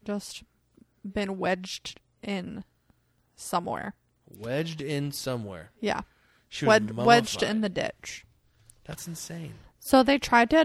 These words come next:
Speaker 1: identify her, but they weren't able to until much later when Bobby was in custody, and then they were able to figure out her identity then. And she had dreams of, like,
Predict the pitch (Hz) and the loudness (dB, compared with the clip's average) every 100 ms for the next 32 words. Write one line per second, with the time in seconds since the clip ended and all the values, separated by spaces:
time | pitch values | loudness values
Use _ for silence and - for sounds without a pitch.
0 | - 233 240 196 190 190 208 226 214 208 | 4 2 2 2 0 4 4 4 2 0
1 | 190 208 208 202 202 - 202 208 - 220 | 2 2 4 2 0 0 2 2 0 -2
2 | 208 214 190 185 190 - 190 190 190 214 | -2 -2 -2 -2 -4 -4 -2 0 2 4
3 | 233 208 190 185 185 185 - 175 196 185 | 4 2 -2 -2 -4 -4 0 0 0 -2
4 | 185 180 180 - 196 - 269 285 294 302 | -4 -6 -8 -4 -4 0 0 0 0 -2
5 | 202 202 202 196 190 185 185 185 185 185 | -2 0 0 0 -2 0 -2 -2 -6 -6
6 | - - - - 156 - 202 98 98 190 | -8 -6 -2 0 2 0 -2 -4 -4 -6
7 | 180 - - 202 214 - 208 - _ _ | -8 -10 -10 -10 -6 -6 -8 -12 _ _
8 | _ _ _ _ _ _ _ _ - _ | _ _ _ _ _ _ _ _ -20 _
9 | _ _ _ 202 196 - 233 220 226 202 | _ _ _ -10 -8 -2 -2 0 -2 -2
10 | 202 208 202 202 190 185 180 | -4 -4 -6 -8 -8 -6 -8